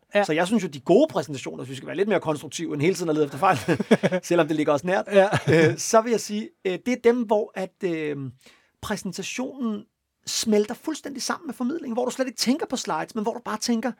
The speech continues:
Speaker 2: "Gud, det, det, lad os sige, ham Peter taler om, det er lige det, jeg ser et billede af nu." Altså,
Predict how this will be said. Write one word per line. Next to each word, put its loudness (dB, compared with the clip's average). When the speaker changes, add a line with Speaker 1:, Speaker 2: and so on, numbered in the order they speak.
Speaker 2:
"Gud, 0
det, -6
det, -4
lad 0
os 0
sige, -2
ham 0
Peter -2
taler -4
om, -6
det 2
er 4
lige 6
det, 0
jeg 4
ser 0
et -2
billede -2
af -10
nu." -4
Altså, 4